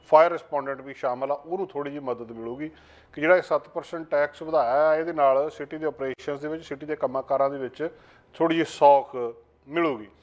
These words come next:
ਅ, ਸਰੀ ਦੇ ਮੇਅਰ ਬ੍ਰੈਂਡਾ ਲੌਕ ਨੇ ਕਿਹਾ ਕਿ ਇਹ, ਅ, ਇੱਕ ਸੱਚਮੁੱਚ ਹੀ ਬਹੁਤ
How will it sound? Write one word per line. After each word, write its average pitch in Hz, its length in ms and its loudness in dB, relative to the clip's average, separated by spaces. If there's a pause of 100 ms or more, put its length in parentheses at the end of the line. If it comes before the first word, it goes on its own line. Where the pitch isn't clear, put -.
(720)
ਅ, - 20 -4
ਸਰੀ 175 280 0
ਦੇ 214 100 -4
ਮੇਅਰ 196 260 0
ਬ੍ਰੈਂਡਾ 156 260 0
ਲੌਕ 165 340 2
ਨੇ 160 100 -8
ਕਿਹਾ 151 260 2
ਕਿ 151 200 -10
ਇਹ, 151 440 -2
ਅ, - 40 -14 (340)
ਇੱਕ 127 240 -10
ਸੱਚਮੁੱਚ 147 540 -2
ਹੀ 131 60 -12
ਬਹੁਤ 139 600 2